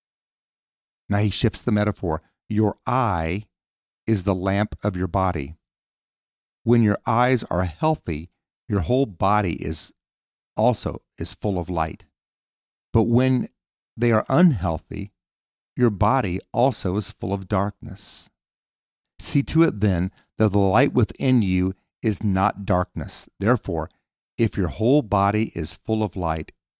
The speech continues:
and no part of it dark, it will be just as full of light as when a lamp shines its light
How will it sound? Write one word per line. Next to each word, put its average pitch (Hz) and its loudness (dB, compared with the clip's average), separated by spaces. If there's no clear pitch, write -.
and 82 -4
no 101 0
part 113 -2
of 110 0
it 113 -4
dark, 110 -4
it 98 -6
will 90 -2
be 85 -2
just 117 -2
as - -8
full 110 -2
of 95 -6
light 98 -2
as 95 -4
when 95 0
a 82 -2
lamp 87 -4
shines 98 -4
its - -8
light 85 -6